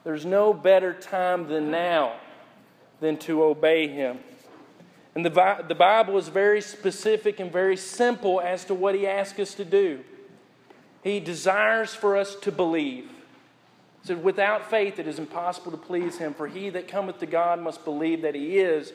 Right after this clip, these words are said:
a rewarder of those that diligently seek him."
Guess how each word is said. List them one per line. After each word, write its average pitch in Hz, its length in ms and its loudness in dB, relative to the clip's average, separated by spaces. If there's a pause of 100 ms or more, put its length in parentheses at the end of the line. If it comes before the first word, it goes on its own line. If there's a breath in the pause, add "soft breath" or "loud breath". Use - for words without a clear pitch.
(200 loud breath)
a 160 40 -4
rewarder 147 480 -4
of 143 120 -10
those 156 300 -2
that 156 160 -14
diligently 147 520 -8
seek 147 320 -14
him." 135 220 -12